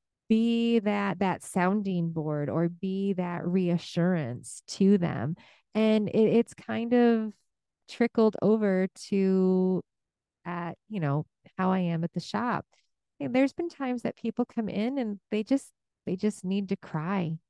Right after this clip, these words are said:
They just need to let it out, and they do. And I'm there. I'm there for a hug. I'm there for an ear. I am there to help them however they need to.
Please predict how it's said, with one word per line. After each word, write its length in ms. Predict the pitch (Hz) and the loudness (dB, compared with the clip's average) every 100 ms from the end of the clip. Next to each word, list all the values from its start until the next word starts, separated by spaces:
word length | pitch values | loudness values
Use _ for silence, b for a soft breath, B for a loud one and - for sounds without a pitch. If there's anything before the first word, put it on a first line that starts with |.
| _ _ | _ _
They 120 | 165 170 | -4 0
just 320 | 175 170 - | 0 -2 -4
need 320 | 165 175 170 | -4 -2 -2
to 140 | 180 | -2
let 260 | 165 156 151 | -2 -2 -2
it 140 | 185 - | -2 -2
out, 380 | 156 202 185 - | 0 4 4 2
and 160 | 175 | -2
they 120 | 180 180 | -2 0
do. 500 | 180 208 175 151 160 _ _ _ _ | 0 0 0 -2 -6 _ _ _ _
And 500 | 185 175 170 170 165 - _ | -4 -2 -2 -4 -6 -8 _
I'm 280 | 180 185 180 | -4 -2 0
there. 720 | 165 165 190 226 240 233 - | 0 0 0 0 -2 -4 -4
I'm 240 | 190 185 180 | -6 -4 -2
there 240 | 175 190 | -2 -2
for 220 | - - | -4 -4
a 120 | - 170 | -4 -4
hug. 420 | - 226 240 220 | -2 0 0 -2
I'm 200 | 190 185 | -4 -2
there 180 | 185 190 | 0 -2
for 200 | - 170 | -2 -2
an 200 | 170 - | -4 -4
ear. 460 | 214 226 233 233 233 b b b - | -2 0 2 0 -2 b b b -6
I 160 | 202 | -2
am 300 | 208 190 185 | 0 0 -2
there 420 | 185 196 196 196 196 | -2 0 2 2 0
to 460 | - 202 190 190 190 - | 0 2 4 4 2 -2
help 220 | 202 202 - - | -4 -4 -4 -4
them 240 | 190 190 190 | -2 -2 -2
however 540 | 175 - 175 180 185 185 | -4 0 0 2 4 2
they 180 | 180 175 | 0 -2
need 320 | 170 175 180 | -4 -4 -4
to. 380 | - - 185 | -2 0 -2